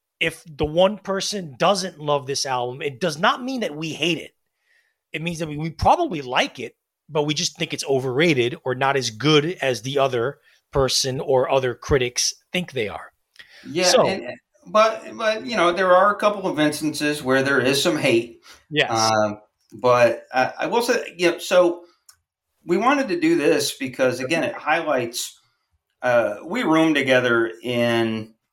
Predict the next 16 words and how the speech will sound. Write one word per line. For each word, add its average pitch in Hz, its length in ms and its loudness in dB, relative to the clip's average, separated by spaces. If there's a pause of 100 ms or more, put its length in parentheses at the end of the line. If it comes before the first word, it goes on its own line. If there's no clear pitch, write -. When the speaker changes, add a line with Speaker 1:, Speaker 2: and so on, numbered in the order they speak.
(500)
Speaker 2:
uh, 117 220 -4
Astoria, 131 500 2
New 113 140 0
York, 113 480 0 (420)
long 135 260 2
time 107 260 2
ago, 104 240 0
tw-, - 320 -12
twenty 160 280 0
years 104 440 -2 (340)
ago. 98 540 0
Uh, 92 380 0 (120)
one 120 180 0
of 120 80 4
the 110 60 0
greatest 113 500 0